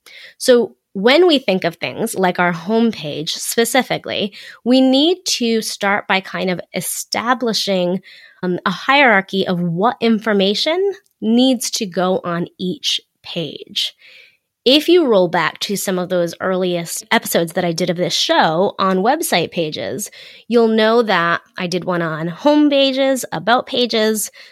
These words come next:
services pages, and then another episode on all the pages. And in those, those specific episodes, I talked about the information that needs to be on each of those pages to make it successful.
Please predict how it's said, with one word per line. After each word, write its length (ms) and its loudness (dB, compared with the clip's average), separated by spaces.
services 540 0
pages, 580 -2
and 140 0
then 100 2
another 500 0
episode 440 0
on 260 -2
all 220 4
the 140 0
pages. 600 -10
And 240 2
in 260 6
those, 260 0
those 260 0
specific 600 -4
episodes, 640 0
I 100 0
talked 340 -8
about 340 0
the 220 -4
information 1000 0
that 160 4
needs 260 2
to 120 -4
be 180 0
on 240 0
each 460 0
of 160 0
those 220 0
pages 520 -2
to 160 -4
make 260 0
it 160 -2
successful. 800 -8